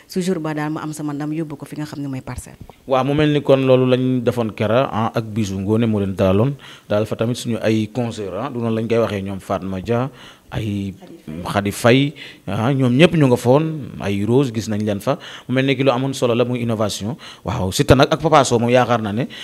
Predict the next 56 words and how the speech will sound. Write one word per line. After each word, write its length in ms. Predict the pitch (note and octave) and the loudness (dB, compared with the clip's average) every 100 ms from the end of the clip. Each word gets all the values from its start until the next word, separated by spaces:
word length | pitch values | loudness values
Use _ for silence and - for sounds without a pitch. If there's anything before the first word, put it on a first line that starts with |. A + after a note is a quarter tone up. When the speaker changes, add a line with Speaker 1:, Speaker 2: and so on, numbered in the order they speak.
| - | -4
Speaker 2:
la 80 | B2+ | 0
sama 160 | C3 D3 | 4 6
papa 240 | D3+ C#3+ | 6 6
Salé 260 | D3 C#3 C3 | 8 8 8
Bigué 240 | A#2 B2+ | 4 2
Ndiaye 180 | B2+ A#2 | 6 6
doon 120 | A#2 A#2 | 6 2
wax 120 | G#2+ | 2
ne 80 | A2+ | 0
cin 240 | - C3 | 0 4
luy 140 | A#2+ | 4
baax 180 | A2+ G#2 | 4 2
du 80 | G#2+ | 2
am 120 | A#2 | 0
ruq 180 | A#2+ - | -2 -6
bu 80 | A2 | -6
sedd 240 | G#2+ G2+ | -4 -4
moo 140 | G#2 G#2 | -4 -4
ciy 180 | F#2+ F2 | -2 -2
ne. 140 | E2 - - - | -4 -10 -20 -8
Ci 120 | - | 0
kàttanu 340 | - C3+ D3+ | 4 4 4
yàlla 180 | D3 C3+ | 6 6
moom 140 | C3+ A#2+ - - - | 6 -2 -10 -20 -14
du 240 | G#2 G#2+ | -10 -8
sedd, 260 | - A#2 F2+ | 0 0 2
parce 160 | A#2+ - | -2 2
que 60 | |
li 100 | C#3+ | 4
tax 140 | D3+ D3 | 4 4
mooy 280 | C3+ C3+ - - - | 2 0 -2 -10 -4
ñoom 140 | D3 D#3+ | 2 6
ñaari 200 | D#3+ D3+ | 6 6
mbër 120 | D3 | 4
yi 60 | C#3+ | 2
ku 100 | F3 | 0
ci 100 | F#3+ | 0
ne 80 | D#3+ | 0
fi 120 | D3+ | 0
nga 100 | D3+ | 0
tëdd 180 | D3+ C3+ | 0 0
a 60 | |
tax. 260 | - F2+ - - - - | -2 -4 -8 -12 -20 -4
Siteu 260 | - F#3+ G#3 | -2 0 0
Gouye 200 | D3 D3+ | 0 0
Gui 60 | |
da 80 | D3+ | 0
koo 140 | D3 | -2
mujjee 240 | C#3+ C3+ B2 | -2 -2 -2
daan 160 | A2+ A2+ | -4 -4
mu 60 | |
def 120 | A#2+ - | -6 -6
année 140 | A2 | -6
balance, 320 | F#2+ F#2+ - | -6 -8 -10
Papa 280 | - D#3 D3+ | 0 4 6
Sow 280 | A#2 C3 D3+ | 6 4 2